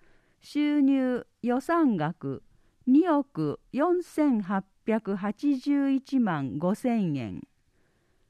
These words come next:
内訳、一、障害福祉サービス等事業収入、三十六点六八パーセント。二、介護保険事業収入、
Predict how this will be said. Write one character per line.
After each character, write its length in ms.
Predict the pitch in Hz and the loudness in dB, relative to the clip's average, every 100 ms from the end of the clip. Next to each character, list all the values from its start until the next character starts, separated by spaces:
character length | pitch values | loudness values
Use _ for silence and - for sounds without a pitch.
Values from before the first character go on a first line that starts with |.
| _ _ | _ _
内 320 | 254 - 285 | -6 -4 -2
訳、 500 | 254 269 - 208 185 - _ _ _ _ - | -2 -2 -4 -4 -4 -10 _ _ _ _ -4
一、 520 | 247 - 247 240 - _ _ _ | -4 -4 -6 -6 -10 _ _ _
障 360 | - 311 339 349 | -10 -4 -2 -2
害 280 | 339 330 330 | -2 -2 -2
福 260 | 277 247 | -4 -4
祉 180 | 302 - | -6 -6
サ 280 | 311 320 294 | -8 -4 -2
ー 40 | |
ビ 140 | 208 185 | -2 -6
ス 220 | - - | -10 -12
等 320 | - 196 151 95 | -4 -2 -2 -4
事 200 | 160 226 | -4 -2
業 280 | 269 320 320 | 0 0 -2
収 360 | - 285 240 | -4 -4 -2
入、 400 | 170 143 123 104 - _ _ _ _ _ _ | -2 -4 -6 -8 -12 _ _ _ _ _ _
三 400 | - 359 370 240 | -6 -4 0 0
十 300 | 190 175 170 | 0 -2 -2
六 260 | 185 - _ | -4 -6 _
点 260 | 165 151 143 | -6 -4 -4
六 340 | 190 233 302 | -4 -4 -4
八 300 | 285 302 - - | -4 -6 -8 -10
パ 180 | 262 240 | -4 -2
ー 60 | 254 | -2
セ 180 | 233 | -4
ン 140 | 185 147 _ | -4 -6 _
ト。 220 | 127 - _ _ _ _ _ _ _ _ _ _ _ | -10 -10 _ _ _ _ _ _ _ _ _ _ _
二、 360 | 233 254 262 - _ _ _ _ | 2 4 2 -2 _ _ _ _
介 300 | - 330 349 | -4 -2 -2
護 160 | 339 339 | -2 -4
保 140 | 339 | -4
険 360 | - 202 170 165 | -4 -2 -2 -2
事 180 | 165 208 | -2 0
業 300 | 277 320 320 | 0 0 -2
収 380 | - 262 214 | -4 -4 -2
入、 400 | 156 135 127 117 | -2 -4 -6 -10